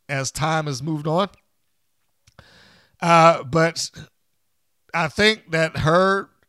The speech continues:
lockups and, and the way she has manipulated joints on the show,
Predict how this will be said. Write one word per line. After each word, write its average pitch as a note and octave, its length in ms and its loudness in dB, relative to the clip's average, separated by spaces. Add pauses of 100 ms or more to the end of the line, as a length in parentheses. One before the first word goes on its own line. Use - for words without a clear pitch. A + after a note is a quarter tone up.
(140)
lockups F3+ 800 2
and, B2 340 -12
and G#2+ 580 -18 (580)
the B2+ 100 -12
way E3 180 0
she F3 300 0
has C#3 260 0
manipulated D3 600 -2
joints D3 560 0
on C#3+ 260 -8
the C3 220 -6
show, E3+ 480 0